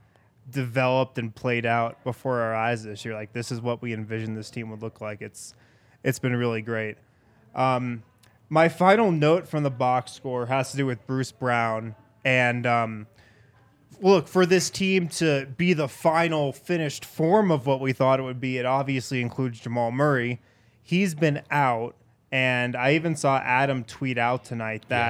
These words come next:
Speaker 1: that Jamal Murray told Dennis Scott that he's gonna be, quote, "reevaluated after the All-Star break." So he's not gonna play against Dallas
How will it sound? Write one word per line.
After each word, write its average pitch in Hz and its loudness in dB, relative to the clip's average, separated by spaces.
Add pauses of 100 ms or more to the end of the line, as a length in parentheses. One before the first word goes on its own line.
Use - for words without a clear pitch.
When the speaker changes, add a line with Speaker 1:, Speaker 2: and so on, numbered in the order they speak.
(100)
Speaker 1:
that 113 -18 (720)
Jamal 139 4
Murray 139 0
told 139 -2
Dennis 127 0
Scott 127 0
that 113 -6
he's 123 -6
gonna 123 -4
be, 117 -6
quote, 139 -2 (480)
"reevaluated 147 2
after 127 -4
the 120 -4
All-Star 123 0
break." 107 -10
So 123 -6
he's 117 -6
not 139 4
gonna 143 0
play 131 2
against 117 -6
Dallas 120 -4